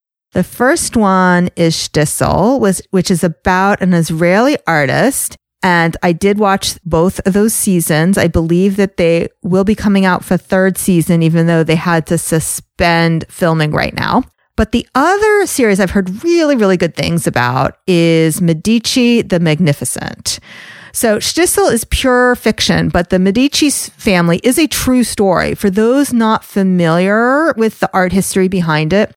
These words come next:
this Florentine family was responsible for major works of art. Their patronage to the art supported artists from Botticelli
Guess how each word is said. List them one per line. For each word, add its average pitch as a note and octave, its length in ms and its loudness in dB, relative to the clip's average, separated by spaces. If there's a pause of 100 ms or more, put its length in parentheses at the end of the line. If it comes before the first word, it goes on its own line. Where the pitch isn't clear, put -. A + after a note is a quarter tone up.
(140)
this - 440 0
Florentine A#3 720 0
family F3 680 2 (260)
was G#3 260 -2
responsible F#3+ 1500 0
for F3+ 640 0 (140)
major C#4+ 600 2
works A3+ 280 0
of F3+ 140 0
art. - 340 -2
Their B3 440 0
patronage A3+ 680 0
to B3+ 140 0
the B3 180 0
art F3 280 0
supported A#3 600 0
artists F#3 480 0
from E3+ 420 -2
Botticelli G3 880 0